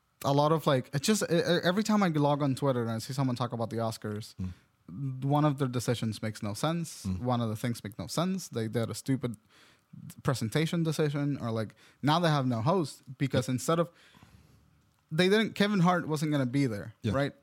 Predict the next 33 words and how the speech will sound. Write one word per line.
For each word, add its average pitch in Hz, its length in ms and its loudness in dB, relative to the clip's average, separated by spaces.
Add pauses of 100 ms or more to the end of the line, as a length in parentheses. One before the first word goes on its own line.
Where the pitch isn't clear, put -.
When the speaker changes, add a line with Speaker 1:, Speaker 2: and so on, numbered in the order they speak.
Speaker 1:
How 175 220 0
many 196 420 0 (680)
funny 175 720 2 (420)
female 170 440 4
comedians 131 800 0
are 123 200 0
there 92 320 -10 (500)
Speaker 2:
A 87 60 -8
lot. 107 260 -2
Speaker 1:
that 143 160 2
they 139 100 2
could 135 220 -2
offer 135 320 0
the 117 120 -2
hosting 113 320 -2
position 110 400 -8
to? - 80 -6
Speaker 2:
A - 20 0
lot. 131 220 -2 (640)
A 78 60 -10
lot. 233 80 0
Speaker 1:
S-, - 220 -6
an 143 160 0
amazing 165 640 2
amount 110 280 -2
of 104 80 -6
them. 104 240 -8
Speaker 2:
Yeah. 131 160 0 (260)
Speaker 1:
Fucking 226 480 0 (520)
just - 240 -2
look 247 200 4
for 220 160 4
one. 110 200 0